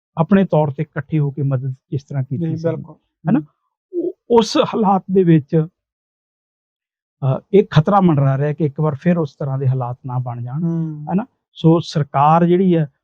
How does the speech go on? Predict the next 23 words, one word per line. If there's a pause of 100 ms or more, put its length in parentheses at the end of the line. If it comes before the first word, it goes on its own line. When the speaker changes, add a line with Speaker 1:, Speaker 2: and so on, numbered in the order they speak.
(220)
Speaker 1:
ਉਹਨੂੰ
ਵੀ
ਅਵੇਅਰ
ਹੋਣਾ
ਪਏਗਾ (100)
Speaker 2:
ਹੂੰ। (180)
Speaker 1:
ਤੇ, (640)
ਅ, (1160)
ਇੱਕ
ਕੋਈ
ਸਟ੍ਰੈਟਜੀ
ਜਿਹੜੀ
ਹੈ, (760)
ਕੋਈ
ਨਾ
ਕੋਈ
Speaker 2:
ਬਿਲਕੁਲ।
Speaker 1:
ਮੀਟਿੰਗਾਂ
Speaker 2:
ਜੀ।
Speaker 1:
ਜਿਵੇਂ
ਹੋ
ਰਹੀਆਂ,
Speaker 2:
ਹੂੰ।